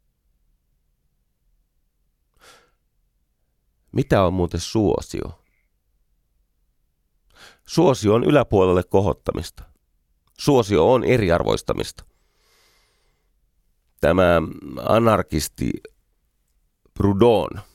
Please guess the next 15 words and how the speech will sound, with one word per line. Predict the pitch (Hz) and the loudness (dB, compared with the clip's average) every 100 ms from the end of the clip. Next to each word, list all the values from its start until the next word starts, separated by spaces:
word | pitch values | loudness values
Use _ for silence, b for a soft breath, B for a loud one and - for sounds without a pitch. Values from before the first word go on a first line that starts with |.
| _ _ _ b b b b | _ _ _ b b b b
sanoi | - - 85 82 | -6 0 2 2
hienosti, | 90 82 65 73 76 | 2 2 0 -4 -6
että | 67 - | -8 -8
suuret | - - 156 131 101 92 | -4 0 4 4 2 0
ovat | - 76 73 | 0 0 -2
suuria | - - 117 104 85 82 71 - | -4 0 2 4 2 2 0 2
ainoastaan, | 90 98 85 62 58 - 60 55 - B B | 2 2 0 -2 -4 -6 -4 -4 -6 B B
koska | - 73 - | -6 -4 -4
massat | 80 87 92 - - - | -2 0 0 -2 -8 -4
ovat | 62 60 - | -4 -4 -2
polvillaan. | 101 85 50 - - - _ _ _ _ _ _ _ _ _ _ _ _ _ | 0 0 -4 -8 -10 -14 _ _ _ _ _ _ _ _ _ _ _ _ _
Sehän | - 101 87 | -4 -2 0
on | 76 | 0
totta. | - 107 _ - - _ _ _ _ _ _ _ _ _ B B B B _ _ _ _ | 0 -2 _ -20 -20 _ _ _ _ _ _ _ _ _ B B B B _ _ _ _
Massoilla, | - 98 139 - - 113 98 92 | -4 0 0 0 -2 2 4 2